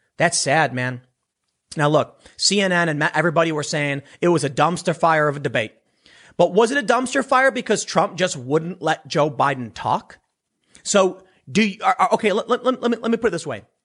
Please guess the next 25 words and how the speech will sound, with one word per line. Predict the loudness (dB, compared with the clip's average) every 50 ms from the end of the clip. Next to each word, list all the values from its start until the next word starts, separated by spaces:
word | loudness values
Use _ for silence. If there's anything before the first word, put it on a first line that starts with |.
| _ _ _ _ _ _ _
You | 0 0 0
put | 2 2 0 0 0
two | 0 0 0 0
guys | 0 -2 -4 -4 -4 -4
in | -2 -2
a | -2
room, | 0 0 0 -2 -2 -6 -14 _ _ _ _ _ _ _ _ _ -10
Joe | -4 0 0 0
Biden, | 2 2 2 2 2 -2 -6 -10 -6
Donald | -4 -2 -2 -2 -2
Trump, | -2 -2 -4 -4 -4 -8 _ _ _ _ _ _
and | -2 0 0 0 -2
Trump | -6 -4 0 0 0 0 0 -4 -8
walked | -14 -4 0 2 4 4 4 2 0 -2 -8 -8 -2
all | 2 4 4 4 4 2 2 0 -2 0
over | 2 2 4 4 2 2 0 0 -2
this | -2 -4 -4 -4 -4 -2
guy. | 0 2 2 2 2 -2 -4 -8 -14 _ _ _ _ _ _ _ _ _ _ _ _ _ _ _ _
And | 0 0 2 2
now | 2 2 4 2
you're | 2 2 0
gonna | 0 0 0 -2
change | -2 -4 -4 -2 -2 -2 -2 -2 -4 -2
the | -2 -2 0
rules | 2 4 4 4 4 2 0 -2 -4 -8 -10